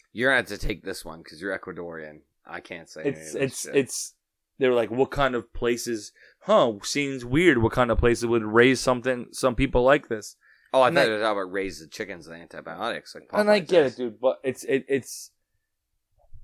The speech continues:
Speaker 2: dude, fucking Popeyes is Popeyes. Everybody likes Popeyes.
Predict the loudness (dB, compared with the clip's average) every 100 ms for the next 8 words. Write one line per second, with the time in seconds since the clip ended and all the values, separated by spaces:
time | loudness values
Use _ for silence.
0 | -4 2 2 4 4 4 4 4 4 2
1 | 0 -2 4 6 8 6 8 10 12 10
2 | 8 2 2 -4